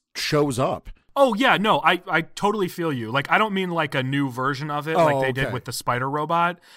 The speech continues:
Speaker 2: I mean, we might get that. I think that's something we probably should be prepared for just in case, based on,
Speaker 1: Sure.
Speaker 2: like, the Penny and, and, and Penny's robot. But I feel like those guys will appreciate what this show is,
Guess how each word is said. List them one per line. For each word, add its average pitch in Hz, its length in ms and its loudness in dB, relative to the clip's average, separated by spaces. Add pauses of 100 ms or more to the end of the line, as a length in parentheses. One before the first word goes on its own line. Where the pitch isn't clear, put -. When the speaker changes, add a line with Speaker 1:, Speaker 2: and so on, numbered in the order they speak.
(100)
Speaker 2:
I - 80 0
mean, 214 140 0
we 240 100 0
might 214 240 0
get 139 160 -4
that. 120 220 -6
I 156 80 2
think 185 160 -2
that's 165 140 -2
something 165 140 -4
we 143 60 -4
probably 139 280 0
should 127 100 -12
be 127 80 -8
prepared 127 360 -4
for 135 140 -4
just 120 240 -8
in 120 100 -8
case, 143 320 -4
based 131 280 -6
on, 127 80 -4
Speaker 1:
Sure. 123 100 -4
Speaker 2:
like, 113 260 -10 (280)
the 120 80 -8
Penny 139 420 -2
and, 123 300 -8
and, 131 240 -14
and 123 160 -8
Penny's 127 240 -6
robot. 139 440 -2
But 131 260 -2 (360)
I 349 300 2
feel 202 400 -2
like 131 240 0
those 131 280 -2
guys 123 360 0
will 117 160 -8
appreciate 120 680 -8
what 120 280 -10
this 113 120 -10
show 117 380 -8
is, 107 520 -10